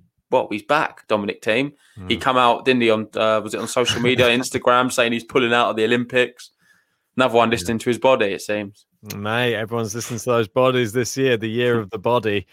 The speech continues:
Speaker 2: uh, and listening to it. Well, uh,
Speaker 1: But he's
Speaker 2: I
Speaker 1: not
Speaker 2: don't
Speaker 1: pulled
Speaker 2: think
Speaker 1: out of Wimbledon, right?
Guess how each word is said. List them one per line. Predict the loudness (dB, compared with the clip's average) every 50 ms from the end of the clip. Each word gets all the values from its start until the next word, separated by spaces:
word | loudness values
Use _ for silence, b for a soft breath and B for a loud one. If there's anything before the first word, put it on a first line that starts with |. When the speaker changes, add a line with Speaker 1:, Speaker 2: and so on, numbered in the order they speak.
| B B B B B _
Speaker 2:
uh, | 0 2
and | 2 2 2 0 -2 -2 -2 -2 0
listening | -2 -2 -4 -4 -6 -6 -6 -6 -8
to | -6 -4 -4 -2 -4
it. | -6 b b b b b b b b b b b b b _ -20 -20 -20 -12 -2
Well, | 2 4 4 4 4 2 0 -2 -8 -14
uh, | -8 -4 0 4
Speaker 1:
But | 4 4
he's | 6
Speaker 2:
I | 6
Speaker 1:
not | 4 2
Speaker 2:
don't | 4
Speaker 1:
pulled | 4 4 6
Speaker 2:
think | 6
Speaker 1:
out | 4 4
of | 4
Wimbledon, | 2 2 2 0 0 0 0 0 0
right? | 0 0 0 -2